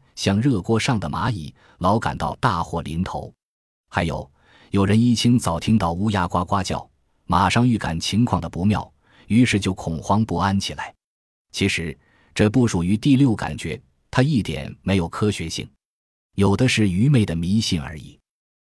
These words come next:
人是万物之灵，一定有这种第六感觉。事实也确实如此，所有科学的成就、认知的发展以及深层的创造等等，全都在掌握的知识基础上，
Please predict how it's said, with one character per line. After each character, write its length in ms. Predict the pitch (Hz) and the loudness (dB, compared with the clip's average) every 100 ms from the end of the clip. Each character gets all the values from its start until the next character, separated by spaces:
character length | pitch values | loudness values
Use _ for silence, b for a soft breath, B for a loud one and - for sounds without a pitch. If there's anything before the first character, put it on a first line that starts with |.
| - | -4
人 260 | 98 120 | 2 2
是 160 | 135 101 | 2 2
万 240 | 98 120 92 | 2 0 0
物 160 | 85 | -4
之 180 | - 131 | 0 0
灵， 300 | 80 67 101 _ _ - | 0 -4 -6 _ _ -4
一 240 | 95 147 | 0 2
定 160 | 143 110 | 4 4
有 160 | 82 | 2
这 160 | - 98 | -2 -2
种 180 | 82 71 | -2 -6
第 200 | - 117 | 0 2
六 220 | 101 135 87 | 2 2 0
感 220 | 78 71 | -6 -8
觉。 260 | - - - _ _ _ _ _ | -12 -14 -18 _ _ _ _ _
事 240 | - - 98 | -2 2 2
实 200 | 101 98 | 2 0
也 160 | 82 | -2
确 260 | 82 - 104 | -4 0 0
实 120 | - | 0
如 180 | 80 76 | -6 -8
此， 260 | - - - _ _ _ | -10 -12 -18 _ _ _
所 260 | - - 151 | -2 4 4
有 140 | 98 | 4
科 220 | 95 139 123 | 0 0 0
学 120 | 95 | -2
的 100 | 87 | -4
成 260 | - 85 | -4 -2
就、 220 | 98 - - _ b b | -2 -4 -10 _ b b
认 260 | 117 131 98 | 2 4 4
知 140 | 170 | 4
的 100 | 147 | 2
发 240 | 87 127 - | 0 -2 -2
展 240 | 64 58 - | -6 -10 -10
以 160 | - 85 | -4 -2
及 160 | - 135 | 0 -2
深 260 | - 143 | 0 0
层 160 | 135 85 | 0 -4
的 120 | 85 | -4
创 280 | - 127 90 | -4 -2 -2
造 160 | 82 | -4
等 200 | - 80 | -6 -6
等， 200 | 82 73 - b b | -6 -8 -14 b b
全 320 | - - 101 123 | -8 0 2 2
都 160 | 123 | 2
在 140 | 98 87 | 0 -2
掌 260 | 82 76 | -2 -2
握 100 | 101 | -2
的 80 | 78 | -2
知 220 | - 131 | 0 0
识 160 | 110 85 | 0 -2
基 140 | 90 | -4
础 160 | 85 76 | -6 -8
上， 220 | - | -10